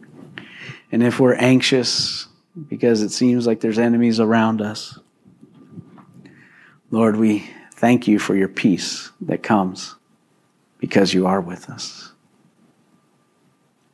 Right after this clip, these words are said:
Thank you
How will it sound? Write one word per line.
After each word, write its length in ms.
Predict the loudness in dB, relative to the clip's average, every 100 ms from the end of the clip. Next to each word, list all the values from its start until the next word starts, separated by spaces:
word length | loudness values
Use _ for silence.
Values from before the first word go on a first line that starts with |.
| _ _ -20 -20 _ _ _ _ _ -20 _ _ _ _ _ _ _ _ _ _ _ _ _ _ _ _ _ _ -2
Thank 320 | 0 0 -6
you 140 | -12